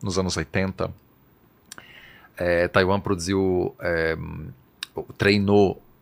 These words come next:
eh, especialistas engenheiros, et cetera, de ponta mesmo, assim, eh, investiu muito nisso, eh, mu-, muito nisso. Eh, e aí,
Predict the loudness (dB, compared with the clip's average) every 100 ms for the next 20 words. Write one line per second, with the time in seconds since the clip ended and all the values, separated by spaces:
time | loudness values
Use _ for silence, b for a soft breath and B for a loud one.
0 | -2 0 0 0 -2 -6 -12 -16 -14 -12
1 | -8 -4 -4 -2 0 -2 -2 -2 0 0
2 | 0 -2 -4 -2 -4 -2 -8 -8 -6 -4
3 | -4 -6 -8 -10 -8 -8 -6 -8 -8 -10
4 | -10 -6 -2 0 2 0 0 -2 -4 -8
5 | -6 -8 _ -10 -8 -6 -8 -8 -8 -8
6 | -10 -12 -14 -20 B B B B B B
7 | -2 2 2 0 -2 -4 2 4 4 4
8 | 4 4